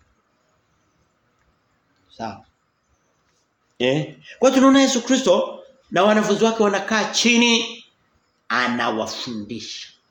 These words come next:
Na pale anawafundisha zile beatitudes zinaitwa au heri.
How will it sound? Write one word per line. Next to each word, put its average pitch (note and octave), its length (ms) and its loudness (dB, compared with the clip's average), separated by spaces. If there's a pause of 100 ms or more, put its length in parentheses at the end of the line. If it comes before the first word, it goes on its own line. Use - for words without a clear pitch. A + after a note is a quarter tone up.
(440)
Na G#2+ 100 -6
pale C#3 260 0
anawafundisha G#2+ 500 -6
zile C3 540 -6 (880)
beatitudes G#2+ 680 -2
zinaitwa G2 500 -8
au G2+ 460 -2 (540)
heri. C3 500 -2